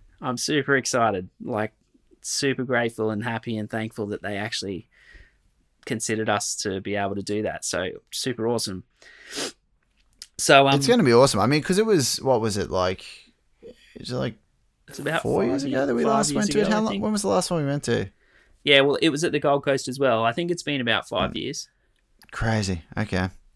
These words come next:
Speaker 1: Yeah.
Speaker 2: And it was super fun. So it'll be good to go back, man. It'll be good to go back. I'm pretty
Speaker 1: Yeah, I'm
Speaker 2: excited about checking
Speaker 1: excited.
Speaker 2: everything out.
Speaker 1: That's it. We said. So everyone, if you wanna, if you haven't got tickets already, you should go buy 'em and you can come and see us while we're there.
Speaker 2: Come hang out, say hello.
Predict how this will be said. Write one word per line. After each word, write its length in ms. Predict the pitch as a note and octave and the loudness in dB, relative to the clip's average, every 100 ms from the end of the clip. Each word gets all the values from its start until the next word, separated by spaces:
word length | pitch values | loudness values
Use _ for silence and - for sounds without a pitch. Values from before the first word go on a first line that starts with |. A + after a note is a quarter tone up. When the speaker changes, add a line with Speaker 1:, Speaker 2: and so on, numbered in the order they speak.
| _ _ _ _ - | _ _ _ _ -12
Speaker 1:
Yeah. 180 | - | -10
Speaker 2:
And 100 | - - | -10 -6
it 20 | G#3+ | -2
was 100 | G#3 | 2
super 220 | G3+ E3+ | 0 0
fun. 420 | - D#3 B2 G2+ - _ | 0 2 2 -2 -8 _
So 240 | - A#2 | -2 2
it'll 220 | A#2 C#3 C#3+ | 4 2 0
be 100 | A#2+ | -2
good 160 | D#3+ | -2
to 60 | D3+ | 2
go 160 | A2+ G#2 | 2 4
back, 240 | A2+ A2+ | 2 0
man. 160 | F#2+ F2 | -4 -6
It'll 80 | G2+ | -6
be 80 | G#2+ | -6
good 120 | A2+ | -6
to 40 | G#2+ | -6
go 160 | G#2 | -4
back. 260 | G#2 G2+ G2+ | -4 -6 -6
I'm 140 | - - | -8 -8
pretty 240 | - - | -6 -4
Speaker 1:
Yeah, 180 | A2 A2 | -2 0
I'm 80 | A#2+ | 0
Speaker 2:
excited 440 | A2 A2 G#2+ G#2 | -2 2 2 2
about 100 | G#2+ | -2
checking 100 | - | -6
Speaker 1:
excited. 60 | A2 | -8
Speaker 2:
everything 0 | |
out. 140 | A2+ - | -8 -10
Speaker 1:
That's 240 | - B2+ - | -2 0 4
it. 180 | - B2 | 2 2
We 120 | B2+ | 0
said. 260 | D3 A#2 | 2 2
So 140 | - C3+ | 4 6
everyone, 480 | A2+ F3 D#3 C#3+ B2+ | 6 4 4 4 4
if 100 | B2 | 0
you 100 | C3 | 0
wanna, 280 | C#3 A2+ - | 2 0 -2
if 140 | B2 B2+ | -4 0
you 40 | |
haven't 220 | C3+ C3+ | 0 0
got 160 | A2+ - | -2 -2
tickets 320 | D3 - - | -4 -4 -2
already, 280 | G#2 G#2+ G#2+ | 0 0 -2
you 60 | A2 | -4
should 160 | A#2 | -2
go 140 | B2 B2 | -2 0
buy 260 | A2+ C#3 | 0 -2
'em 100 | C#3 | -2
and 100 | A#2 | -4
you 60 | A#2 | -6
can 100 | B2+ | -6
come 200 | C3+ C3 | -4 -4
and 100 | A#2+ | -4
see 260 | - C3+ D3 | -4 -2 -4
us 160 | - | -6
while 140 | B2+ C#3 | -10 -6
we're 120 | D#3 | -6
there. 360 | D3 E3 A#2 - _ _ _ - | -4 -6 -6 -12 _ _ _ -10
Speaker 2:
Come 240 | - A#2 A2 | -2 0 0
hang 280 | A#2 A2 | 0 2
out, 300 | A2 A2+ A#2 | 2 2 0
say 320 | - - A2+ A2+ | -2 2 2 4
hello. 600 | A#2 A2+ A2 A2 G2+ | 2 0 2 2 0